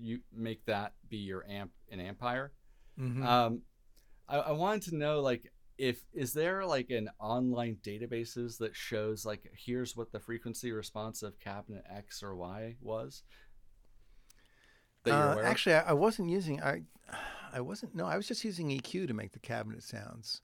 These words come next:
Speaker 1: Right, but, like, how do you know what adjustments to make in E Q? Like, were you comparing to a physical amp that you were playing along to and being like, "Okay, now how do I make Pro E Q make a similar response?" Or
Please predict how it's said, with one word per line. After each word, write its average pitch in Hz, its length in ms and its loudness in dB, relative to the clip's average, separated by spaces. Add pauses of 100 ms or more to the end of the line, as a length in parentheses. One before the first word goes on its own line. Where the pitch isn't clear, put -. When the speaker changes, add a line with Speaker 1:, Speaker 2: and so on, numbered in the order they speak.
(140)
Speaker 1:
Right, 156 260 6
but, 135 160 2
like, 135 200 4
how 175 160 2
do 170 100 -4
you 156 80 2
know 135 480 6 (100)
what 139 240 2
adjustments 123 500 -2
to 117 140 0 (160)
make 123 280 4
in 107 80 0
E 110 160 -6
Q? 117 240 -6
Like, 120 180 2
were 131 100 2
you 131 140 4
comparing 131 360 -2
to 127 100 0
a 110 40 2
physical 117 320 -2
amp 113 200 -4
that 110 100 -6
you 113 60 -2
were 104 80 -2
playing 110 260 -2
along 104 220 -4
to 135 120 -6
and 120 140 -4
being 107 140 0
like, 98 160 -4
"Okay, 98 320 -6
now 101 180 -2
how 107 140 -2
do 101 60 -4
I 98 40 -6
make 98 220 -10 (120)
Pro 101 140 -4
E 92 100 -6
Q 98 400 -6 (120)
make 95 160 -10
a 95 100 -8
similar 98 320 -10
response?" 156 460 -8
Or 95 160 -8